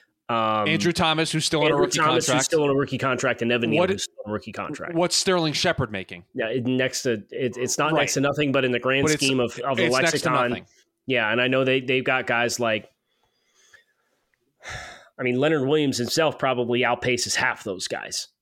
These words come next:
Speaker 1: I'm inclined to say that one's true.
Speaker 2: Okay, so that's one. We need seven more. Do the,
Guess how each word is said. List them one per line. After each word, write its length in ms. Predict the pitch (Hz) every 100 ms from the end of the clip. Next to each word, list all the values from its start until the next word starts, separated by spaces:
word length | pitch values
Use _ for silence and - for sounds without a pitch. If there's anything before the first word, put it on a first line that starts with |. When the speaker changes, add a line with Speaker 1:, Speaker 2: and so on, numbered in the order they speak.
| _ _
Speaker 1:
I'm 180 | 127 151
inclined 340 | 156 147 139 127
to 40 |
say 160 | - 127
that 160 | 120 120
one's 200 | 110 -
true. 340 | - 95 - _ _ _ 117
Speaker 2:
Okay, 320 | - 110 147
so 100 | -
that's 160 | 127 -
one. 440 | 139 165 127 90
We 100 | 107
need 160 | 127 113
seven 540 | - - 165 160 151
more. 360 | 135 120 80 - _ _ _ _ _ _ _ _ _ _ _ _ _ _ _ _ _ _ _ _ _ _ _ _
Do 140 | 123 143
the, 160 | 143